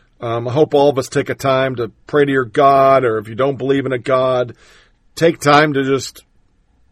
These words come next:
think positive thoughts. Every night before I lay my head down, I say a prayer for everybody who's suffering with this, everybody who's lost their family, and hoping that it does go over, um, and we get back to business as usual, because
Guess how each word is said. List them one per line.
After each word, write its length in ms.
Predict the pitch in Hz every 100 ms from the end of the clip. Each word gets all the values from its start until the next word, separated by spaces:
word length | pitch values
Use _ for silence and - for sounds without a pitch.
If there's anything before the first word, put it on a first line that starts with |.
| _
think 220 | 156 139
positive 420 | 143 147 131 123
thoughts. 560 | - 120 107 90 - _ _ _ _ _
Every 220 | - 127 139
night 220 | 139 131
before 180 | 139 131
I 40 |
lay 160 | 135 135
my 120 | 127
head 240 | 127 123
down, 220 | 127 123
I 60 | 120
say 200 | - 131
a 60 | 120
prayer 260 | 135 127
for 160 | 120 131
everybody 400 | 143 139 135 131
who's 160 | 123
suffering 460 | - 147 - 139 135
with 120 | 131
this, 280 | 143 131 135
everybody 220 | 123 123
who's 80 | 113
lost 260 | 123 123 -
their 80 |
family, 580 | - 139 127 127 123 120 - _ _ _ -
and 100 | 127
hoping 300 | 160 160 180
that 120 | 170
it 100 | 151
does 180 | 160 139
go 300 | 127 147 143
over, 260 | 120 104 98 _ _ _ _ -
um, 440 | 120 113 110 98
and 140 | 120 120
we 80 | 123
get 220 | 131 120
back 260 | 127 120 -
to 300 | 127 117 110 _ _ _ _ _
business 420 | 156 139 143 -
as 160 | 127 110
usual, 480 | 131 120 113 113 110
because 680 | 127 - 123 117 104 -